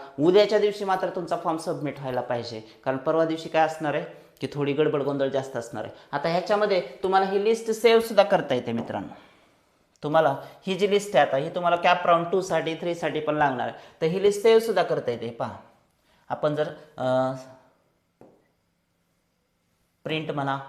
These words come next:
इथं आल्यानंतर तुम्हाला तुमची ही पूर्ण लिस्ट दिसते, याला तुम्ही हे पहा, इथं सेव्हचा ऑप्शन आहे, हे सेव्ह सुद्धा करू शकता तुम्ही ही लिस्ट. म्हणजे तुम्हाला ही लिस्ट परत पुन्हा कॅप राउंड टू ला सुद्धा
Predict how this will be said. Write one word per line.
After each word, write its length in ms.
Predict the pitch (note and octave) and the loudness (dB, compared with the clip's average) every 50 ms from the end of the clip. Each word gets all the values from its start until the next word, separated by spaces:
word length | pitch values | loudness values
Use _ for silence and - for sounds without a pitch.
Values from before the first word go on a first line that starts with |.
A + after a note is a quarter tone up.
| - - _ _ _ _ _ _ | -18 -20 _ _ _ _ _ _
इथं 180 | C#3 C3+ - - | -8 -4 0 2
आल्यानंतर 400 | D#3 D#3 D#3 D#3 D3+ D3+ D3+ D3+ | 4 4 4 2 0 -2 -4 -6
तुम्हाला 300 | - D#3 D3+ D3 D3 C#3+ | -6 -4 0 0 0 0
तुमची 300 | - D#3 D3+ C#3+ - D3+ | 0 -2 -6 -8 -8 -8
ही 80 | E3+ | -10
पूर्ण 300 | E3+ E3 E3+ D#3+ D3+ D3+ | -8 -6 -6 -6 -4 -4
लिस्ट 340 | D3 C#3 D#3 D#3 - - - | -4 -6 -6 -8 -10 -12 -10
दिसते, 460 | C3 C3+ B2+ - - A#2 A2+ A2+ - - _ _ _ - | -10 -10 -10 -10 -12 -12 -14 -14 -16 -20 _ _ _ 2
याला 180 | C#3 D3+ D#3+ | 4 6 6
तुम्ही 260 | D#3 - - D#3 D3+ D3+ | 6 4 0 -4 -4 -4
हे 100 | D#3+ D#3 | -4 -4
पहा, 220 | - C3 A2+ A2+ | -4 -4 -6 -6
इथं 180 | A#2 - - B2 | -8 -10 -10 -8
सेव्हचा 380 | - E3 D3+ C#3 C#3 - C3 | -4 -2 -2 -2 0 0 -2
ऑप्शन 300 | B2 - - - - A2 | -2 -2 -6 -12 -16 -16
आहे, 100 | G#2+ G#2 - - _ _ _ _ _ | -16 -16 -18 -20 _ _ _ _ _
हे 80 | E3 E3+ | -8 -6
सेव्ह 240 | E3+ - A3 A3+ A3+ | -2 0 0 0 0
सुद्धा 240 | A3 A3+ G#3+ G3 F#3+ | -2 0 2 2 2
करू 200 | - F#3 E3 D3+ | 4 2 -2 -4
शकता 300 | - D3+ C3+ - - B2+ | -4 -6 -6 -4 -4 -4
तुम्ही 220 | - B2 A#2+ A2+ | -4 -6 -10 -10
ही 100 | A#2 A2 | -10 -10
लिस्ट. 260 | - - - - - - - _ _ - | -12 -12 -14 -16 -18 -20 -20 _ _ -6
म्हणजे 640 | D3 E3+ F#3+ F3+ F3 D3+ E3+ G3 - - - - - - | -4 -4 -2 0 0 0 0 0 -4 -10 -16 -14 -8 -4
तुम्हाला 280 | E3+ E3+ F3+ F3+ F#3 | -2 0 2 2 0
ही 180 | F3+ F3+ F#3+ F#3 | 0 0 -2 -2
लिस्ट 280 | F#3+ F#3+ - - - | -2 -2 -4 -6 -4
परत 200 | - F#3+ F#3 F#3+ | -2 -2 0 -2
पुन्हा 240 | F#3 - F#3+ F#3 F3+ | -2 -4 -4 -4 -2
कॅप 260 | F3+ F3+ F3 F3 - | 0 0 0 0 0
राउंड 180 | E3 E3+ E3+ E3 - | 0 0 -2 -2 -2
टू 120 | F#3 F3+ F#3 | -2 -2 0
ला 100 | F3+ F3 | 0 -2
सुद्धा 360 | - F3+ D#3+ C#3 C#3 C#3 | -2 -4 0 2 2 2